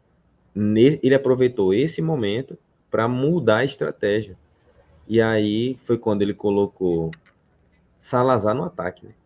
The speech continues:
E voltou com Grafite. Fez essas alterações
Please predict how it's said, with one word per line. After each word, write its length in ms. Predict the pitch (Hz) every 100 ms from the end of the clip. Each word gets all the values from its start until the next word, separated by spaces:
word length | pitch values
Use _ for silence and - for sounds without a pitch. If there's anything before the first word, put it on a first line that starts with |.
| _
E 80 | 107
voltou 600 | 113 120 120 101 113 - _ _ _ _ _ _
com 140 | - 117
Grafite. 600 | 143 160 95 85 - _ _ _ _ _ _ _ _ _ _ _
Fez 600 | _ 107 120 120 104 - _ _ _
essas 320 | 104 107 113
alterações 880 | - - 110 117 113 104 101 139 -